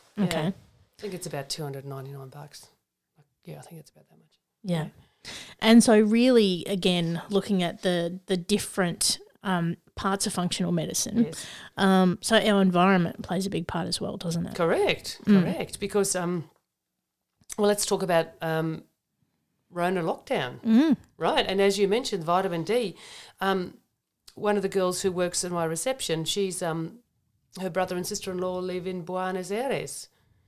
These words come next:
Speaker 1: They've been in complete stage four lockdown since the beginning. They live in a two-bedroom apartment with Zelcho balcony.
Speaker 2: Mm.
Speaker 1: She's, she's Argentinian. She is a beautiful olive-skinned lady.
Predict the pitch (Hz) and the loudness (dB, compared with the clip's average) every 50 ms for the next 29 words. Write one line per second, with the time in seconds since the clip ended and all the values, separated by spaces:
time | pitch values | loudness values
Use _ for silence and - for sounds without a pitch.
0 | _ _ _ _ _ _ _ _ - 220 247 254 262 277 247 208 196 190 - 180 | _ _ _ _ _ _ _ _ -4 -2 -2 0 0 0 2 2 2 0 -2 -10
1 | 165 - - - 226 233 226 - - _ _ _ - - - - 220 196 196 196 | -10 -8 -4 -2 0 0 -2 -4 -10 _ _ _ -20 -20 -8 -4 0 0 0 0
2 | 196 - - 185 180 175 175 180 185 - - - 190 170 175 175 170 - 196 180 | -2 -4 -4 -4 -4 -2 -2 -2 -2 -4 -6 -4 -4 -2 -2 -4 -6 -6 -8 -8
3 | 160 - - 165 175 180 - 233 247 220 170 156 - - - - _ - 220 226 | -8 -10 -12 -10 -10 -8 -4 -2 -2 -2 -2 -4 -6 -12 -18 -20 _ -4 -2 0
4 | 240 247 247 208 208 202 190 190 - - - 214 208 196 190 190 190 196 190 180 | 2 2 2 2 2 2 0 0 -2 -4 -4 -4 -2 -2 -4 -4 -4 -4 -6 -6
5 | 180 - - 190 185 190 185 190 185 180 180 170 156 - - - 190 190 190 - | -6 -6 -4 -4 -4 -2 -4 -6 -8 -8 -8 -12 -12 -14 -14 -12 -10 -10 -8 -8
6 | - 185 175 175 170 175 180 214 208 - 214 170 147 147 131 - _ _ - 202 | -6 -6 -6 -6 -4 -6 -6 -6 -6 -8 -8 -8 -8 -8 -10 -16 _ _ -2 2
7 | 202 196 185 175 170 - _ _ _ _ _ _ _ _ _ _ _ - - - | 2 4 2 2 0 -4 _ _ _ _ _ _ _ _ _ _ _ -10 -8 -4
8 | 240 233 226 208 - - - - - - 240 240 226 - - - 185 185 175 190 | -4 -4 -4 -4 -6 -8 -6 -6 -4 -4 -2 -4 -4 -4 -4 -2 -2 -2 -2 -2
9 | 190 185 - 185 202 233 233 185 151 147 135 127 - _ _ - - 226 226 220 | -4 -4 -4 -4 -2 -2 -2 -2 -4 -6 -10 -14 -18 _ _ -12 -8 -6 -4 -4
10 | 214 - 202 160 175 175 - 185 214 226 220 220 - 180 - 180 190 196 190 - | -4 -4 -6 -8 -8 -10 -8 -4 -4 -4 -4 -4 -6 -8 -6 -4 -4 -4 -4 -6
11 | - - - 185 180 165 175 180 220 226 196 165 160 143 | -8 -6 -6 -8 -6 -6 -4 -4 -2 -2 -4 -4 -6 -8